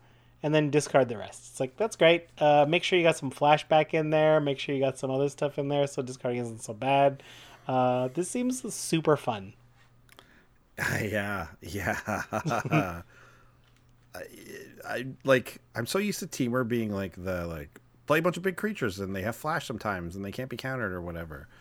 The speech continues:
Speaker 2: Uh, and now it's like, uh, what am I doing with Temur again? What is this? Like, I guess I'm playing Storm or something? <laughs> Like,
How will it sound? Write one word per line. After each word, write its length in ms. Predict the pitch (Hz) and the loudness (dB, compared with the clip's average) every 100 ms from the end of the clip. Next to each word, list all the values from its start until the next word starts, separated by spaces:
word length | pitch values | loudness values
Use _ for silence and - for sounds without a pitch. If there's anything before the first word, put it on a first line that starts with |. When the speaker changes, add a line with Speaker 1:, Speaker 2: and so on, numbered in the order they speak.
| - - - 101 | -20 -20 -10 -4
Speaker 2:
Uh, 320 | 98 92 92 | -2 -2 -4
and 100 | 98 | -4
now 180 | 101 110 | -2 -2
it's 140 | 117 123 | -2 0
like, 220 | 92 - _ - - | -2 -4 _ -20 -12
uh, 680 | 76 80 78 78 78 78 73 - - | -8 -8 -8 -8 -8 -10 -10 -12 -8
what 120 | 90 | -4
am 80 | 175 | -2
I 80 | |
doing 240 | 185 196 202 | 0 0 0
with 140 | 196 | -2
Temur 320 | - 214 220 | 0 0 0
again? 300 | 220 208 262 | -2 -4 -2
What 140 | 143 110 | 0 0
is 140 | 139 | 0
this? 320 | 185 - - | 0 0 0
Like, 220 | 156 139 - - - | 0 0 -2 -18 -4
I 80 | 120 | -2
guess 240 | 104 117 | 0 2
I'm 140 | 139 131 | 2 2
playing 340 | - 131 131 | 0 0 -2
Storm 480 | - - 92 180 214 | -4 -4 -2 -2 -2
or 80 | 196 | -4
something? 400 | 220 226 233 190 | -4 -4 -4 0
<laughs> 0 | |
Like, 380 | 117 - - | 0 0 -4